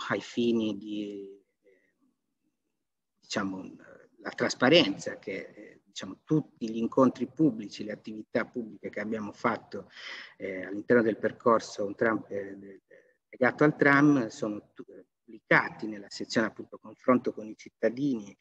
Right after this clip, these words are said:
del sito web untramperbolonia.it. Quindi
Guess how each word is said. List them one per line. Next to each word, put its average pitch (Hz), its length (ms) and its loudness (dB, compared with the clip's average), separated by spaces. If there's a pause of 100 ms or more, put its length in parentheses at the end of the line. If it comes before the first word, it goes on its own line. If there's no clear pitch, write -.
(300)
del 113 180 -2
sito 110 300 -6
web 107 400 -2
untramperbolonia.it. 101 1500 -10
Quindi - 280 -8